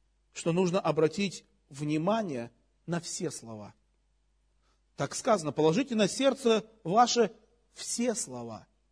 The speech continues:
Не выборочно,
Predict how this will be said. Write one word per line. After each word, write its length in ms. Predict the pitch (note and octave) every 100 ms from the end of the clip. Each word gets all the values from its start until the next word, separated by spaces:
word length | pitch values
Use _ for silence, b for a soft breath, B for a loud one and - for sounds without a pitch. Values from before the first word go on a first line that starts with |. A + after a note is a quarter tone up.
| _ _ _ _ _ _ _ _ _ _ _ _ _ _ _ _ _ -
Не 160 | G3+ B3
выборочно, 760 | D4 C#4+ B3 F3 - C3